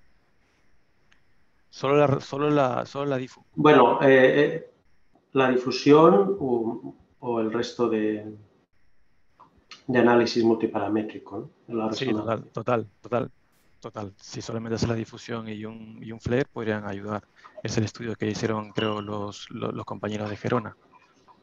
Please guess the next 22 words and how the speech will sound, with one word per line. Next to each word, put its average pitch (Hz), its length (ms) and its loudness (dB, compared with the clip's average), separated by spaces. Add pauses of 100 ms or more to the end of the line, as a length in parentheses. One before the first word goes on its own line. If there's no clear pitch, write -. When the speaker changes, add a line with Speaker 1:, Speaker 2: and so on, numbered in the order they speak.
(2250)
Speaker 2:
De 120 240 -6
acuerdo. 113 320 2
Speaker 1:
Que 113 60 4
el 110 60 4
doctor 107 200 -4
Pedraza 110 360 0
estuvo 107 300 -8
ahí, 107 160 -2
eh, 104 420 -4
guian-, 110 680 -2
liderando 110 460 2
ese 110 120 -8
estudio, 107 460 -12 (160)
no - 60 -20
me - 60 -20
acuerdo - 260 -18
el 113 40 -18
nombre. 113 260 -20 (2500)
Speaker 2:
Bien, 139 220 8
bueno, 135 240 6
al 123 80 6
final, 135 500 6